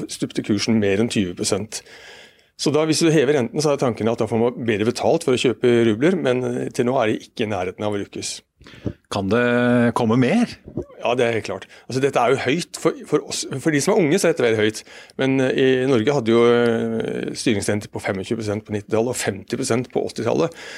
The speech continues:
Speaker 1: Og det var en situasjon som ikke var krig, hvor ikke krona var i fritt fall. Eh, rubelen er i fritt fall. De får ikke handla, eh, i praksis med omverdenen.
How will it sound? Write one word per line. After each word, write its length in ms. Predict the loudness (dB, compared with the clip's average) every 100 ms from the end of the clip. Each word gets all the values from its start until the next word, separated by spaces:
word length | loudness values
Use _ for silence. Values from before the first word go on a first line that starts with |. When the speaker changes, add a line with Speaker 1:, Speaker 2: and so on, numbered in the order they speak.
| -12 -4
Speaker 1:
Og 160 | 0
det 100 | 2 2
var 80 | 2
en 140 | 2
situasjon 320 | 0 2 0
som 80 | -2
ikke 320 | -6 -4 -2
var 80 | -2
krig, 240 | 0 0 2
hvor 80 | 0
ikke 220 | -2 0
krona 260 | 0 2 2
var 80 | 0
i 80 | 0
fritt 240 | -4 -2
fall. 160 | -2 -2 -6 -20 -20 -14 -4
Eh, 380 | 0 2 0 0 0
rubelen 320 | 0 0 -2
er 240 | -2 -2 -2
i 20 |
fritt 160 | -2
fall. 220 | 0 0 0
De 220 | -2 -4 -6 -16 -12
får 320 | -4 0 0
ikke 220 | -2 -4 -2
handla, 460 | -2 -2 -2 0 0
eh, 600 | 2 4 4 4 2 0
i 0 |
praksis 460 | -2 -4 -2 -4 -2
med 160 | -2
omverdenen. 480 | 0 2 2 0 -2